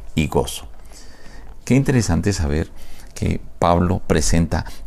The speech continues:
estas verdades con toda autoridad, porque él vivió y fue ejemplo para ellos, quienes también llegaron a padecer persecución, como lo hacían los judaizantes con todos los cristianos. ¿Qué invitación nos deja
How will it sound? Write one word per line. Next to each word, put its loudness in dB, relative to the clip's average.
estas 4
verdades 4
con 4
toda 6
autoridad, 2
porque 4
él 0
vivió 4
y 6
fue 4
ejemplo 0
para 6
ellos, 2
quienes 4
también 4
llegaron 4
a 0
padecer 2
persecución, 0
como 6
lo 8
hacían 4
los 4
judaizantes 4
con 0
todos 4
los 0
cristianos. -6
¿Qué 2
invitación 2
nos 4
deja 0